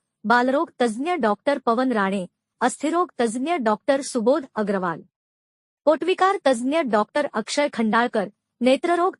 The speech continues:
तज्ज्ञ डॉक्टर स्वप्नील गोहोकार व डॉक्टर निखिल लांबट, दंतरोग तज्ज्ञ डॉक्टर अमोल पदलवार, जनरल फिजिशियन डॉक्टर राजेंद्र लोढा, डॉक्टर प्रवीण मत्ते, डॉक्टर नृमशेख,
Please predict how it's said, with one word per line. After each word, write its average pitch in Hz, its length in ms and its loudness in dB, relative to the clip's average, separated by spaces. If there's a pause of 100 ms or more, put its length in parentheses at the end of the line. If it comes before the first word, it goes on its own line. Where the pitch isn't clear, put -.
तज्ज्ञ 240 340 0
डॉक्टर 269 440 -2
स्वप्नील 254 460 -2
गोहोकार 202 540 0 (380)
व 226 100 0
डॉक्टर 254 480 0
निखिल 254 380 -2
लांबट, 202 360 -2 (320)
दंतरोग 294 540 0 (100)
तज्ज्ञ 247 340 -2
डॉक्टर 277 520 0
अमोल 254 320 0
पदलवार, 214 580 -2 (340)
जनरल 285 480 0
फिजिशियन 294 600 0
डॉक्टर 254 360 0
राजेंद्र 254 520 2
लोढा, 196 380 0 (320)
डॉक्टर 240 420 0
प्रवीण 254 360 0
मत्ते, 202 380 -2 (340)
डॉक्टर 247 440 0
नृमशेख, 240 640 -2